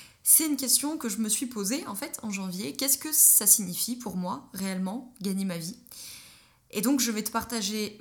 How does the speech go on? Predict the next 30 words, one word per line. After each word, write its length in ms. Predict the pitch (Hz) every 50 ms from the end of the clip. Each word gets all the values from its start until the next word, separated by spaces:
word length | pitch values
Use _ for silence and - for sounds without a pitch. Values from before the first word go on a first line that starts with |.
| - -
mon 220 | 202 214 226 226
avis, 320 | 208 185 160 165 185 277 - - - _
je 160 | - - 226
vais 220 | 247 240 277 285 277
te 80 | 240
partager 760 | 240 233 226 208 - - 220 208 190 196 208 185 175 - - _ _ _ _ _ _ -
vos 300 | 175 180 262 320 254 247
avis, 280 | 185 170 170 208 311
puisque 280 | - - 220 - - 202
du 140 | 190 185 196
coup, 120 | - 240
je 120 | 226 196 196
suis 180 | - - 220
allée 300 | 202 190 202 202 196 -
vous 160 | 180 185 262
poser 240 | 262 277 247 208 226
la 80 | 196 190
question, 440 | - 214 202 - - - 208 202 -
notamment 540 | 190 208 247 247 247 240 226 220 214 208 -
sur 300 | - - - - 214 202
Instagram, 500 | 202 196 - 208 196 196 202 196 190 180 - - - - - - -
de 80 | - 196
ce 80 | 196 -
que 100 | - 196
signifiait 440 | - - 269 262 247 247 269 254
pour 180 | - - 240 202
vous 320 | 202 196 208 226 214 - - - -
gagner 240 | 190 226 208 202 196
sa 120 | - -
vie. 220 | 175 160 165 208